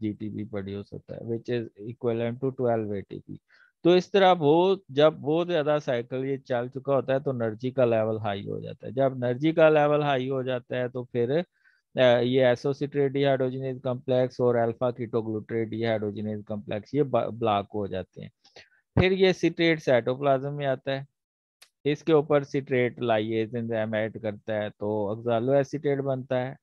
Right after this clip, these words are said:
oxaloacetate malate में change होता है और वो malic एंजाइम की मौजूदगी में pyruvate में change होता है। तो ये malic एंजाइम भी एनएडीपीएच प्रोड्यूस होता है और hexose monophosphate shunt pa-, pathway भी एनएडीपीएच प्रोड्यूस होता है।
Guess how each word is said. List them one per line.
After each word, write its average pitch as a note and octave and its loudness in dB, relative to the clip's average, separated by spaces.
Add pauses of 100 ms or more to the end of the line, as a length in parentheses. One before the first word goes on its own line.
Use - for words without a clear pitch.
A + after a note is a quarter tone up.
oxaloacetate A#2 -2
malate A2+ -2
में C3+ -6
change B2+ -4
होता A#2 -2
है A#2 2
और A#2+ 2
वो A#2+ 0
malic G#2+ -6
एंजाइम G2+ -6
की G#2 -12
मौजूदगी G2 -8
में C3+ -4 (580)
pyruvate G2+ 2
में C3 -2 (180)
change F#2+ -4
होता - -10
है। G1+ -10 (220)
तो E3+ -2
ये D#3+ 4
malic D#3 4
एंजाइम F#3+ 2
भी G3 2
एनएडीपीएच F3+ 0
प्रोड्यूस E3 -4
होता D#3 -2
है D3+ 2
और C#3 2
hexose B2 -4
monophosphate A#2+ -2
shunt A#2 -4 (140)
pa-, G2+ -4 (140)
pathway G#2+ -2
भी - -10
एनएडीपीएच G2+ -6
प्रोड्यूस F2+ -14
होता - -20
है। - -20